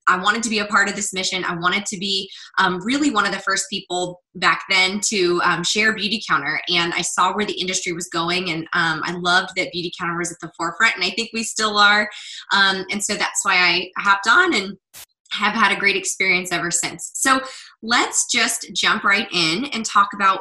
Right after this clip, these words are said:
why systems are powerful in sales. So you may be thinking, "Okay, I have no systems whatsoever."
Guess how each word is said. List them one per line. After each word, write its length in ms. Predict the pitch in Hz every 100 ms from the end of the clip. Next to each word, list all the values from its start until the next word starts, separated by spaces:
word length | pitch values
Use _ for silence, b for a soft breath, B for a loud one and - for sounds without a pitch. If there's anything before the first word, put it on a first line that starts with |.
| 180
why 400 | 190 190 - 302
systems 720 | 320 - 202 - 190 185 185 -
are 200 | 185 185 -
powerful 460 | 170 165 170 180 165
in 240 | 170 165
sales. 520 | - 151 135 - - - B B B
So 400 | - 247 247 233
you 220 | 220 247
may 260 | 240 226 254
be 260 | 220 214 214
thinking, 400 | 202 190 190 180
"Okay, 180 | 170 -
I 120 | 151
have 220 | 165 160 151
no 280 | 151 151 185
systems 720 | 214 - - 208 247 339 - - -
whatsoever." 720 | 208 - 240 240 220 226